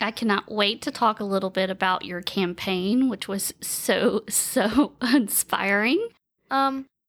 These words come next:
Speaker 2: so I was student council treasurer last year, so I had the job of, like, making sure, uh, collecting the donations and making sure every,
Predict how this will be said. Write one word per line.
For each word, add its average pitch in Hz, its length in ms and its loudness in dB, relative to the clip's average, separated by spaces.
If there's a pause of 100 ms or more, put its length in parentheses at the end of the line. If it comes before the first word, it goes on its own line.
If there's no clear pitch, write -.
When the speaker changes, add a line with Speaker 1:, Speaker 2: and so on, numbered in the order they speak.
Speaker 2:
so 277 640 0
I 285 80 0
was 302 160 2
student 330 260 -10
council 330 320 -6
treasurer 285 420 -6
last 262 440 -6
year, 294 260 -2
so 220 460 -8 (400)
I 254 100 2
had 269 120 2
the 277 80 -2
job 247 260 2
of, 240 140 -6
like, 254 160 -4
making 254 380 -2
sure, 233 400 -4 (120)
uh, 220 220 2
collecting 262 480 0
the 226 100 0
donations 349 1300 2 (120)
and 247 180 0
making 247 380 -2
sure 240 180 0
every, 233 380 -2